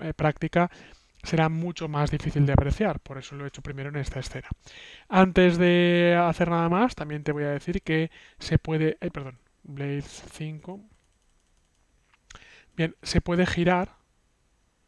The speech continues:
¿vale? Puedo girar la cantidad de grados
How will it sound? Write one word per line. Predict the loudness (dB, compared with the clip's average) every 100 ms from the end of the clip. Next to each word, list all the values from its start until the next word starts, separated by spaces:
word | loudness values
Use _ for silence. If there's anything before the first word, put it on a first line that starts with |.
| _ _ _ _ _ _ _ _ -14
¿vale? | -12
Puedo | -8 -8 -8 -8
girar | -8 -4 -2 0 0 -2 -4
la | -4 -4
cantidad | -4 -6 -4 -2
de | -2
grados | -2 -2 -2 -4 -8 -14 -20